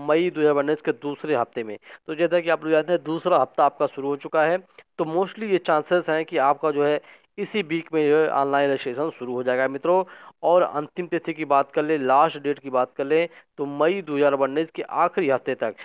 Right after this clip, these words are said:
यानी पन्द्रह से बीस दिन का टाइम आपको मिलेगा पूरी, पूरी प्रक्रिया ऑनलाइन करने के लिए। शुल्क जमा करने की बात कर लें, तो पहला हफ्ता होगा जून का लास्ट डेट, है ना। ऑनलाइन आवेदन के प्रिंट आउट आपको लेने की अंतिम तिथि आपके समक्ष होगी दो हज़ार उन्नीस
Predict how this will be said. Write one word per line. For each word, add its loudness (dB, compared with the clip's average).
यानी 2
पन्द्रह 4
से -2
बीस -2
दिन -10
का 0
टाइम -2
आपको -2
मिलेगा 0
पूरी, 2
पूरी -6
प्रक्रिया -2
ऑनलाइन 2
करने -2
के -6
लिए। -6
शुल्क -2
जमा 2
करने -2
की -10
बात 0
कर -2
लें, 0
तो -4
पहला 2
हफ्ता 0
होगा 2
जून -6
का 0
लास्ट 0
डेट, -14
है -4
ना। 0
ऑनलाइन 2
आवेदन 0
के -6
प्रिंट -4
आउट 2
आपको 0
लेने 0
की 0
अंतिम 0
तिथि -4
आपके 0
समक्ष -6
होगी -2
दो -6
हज़ार 4
उन्नीस -2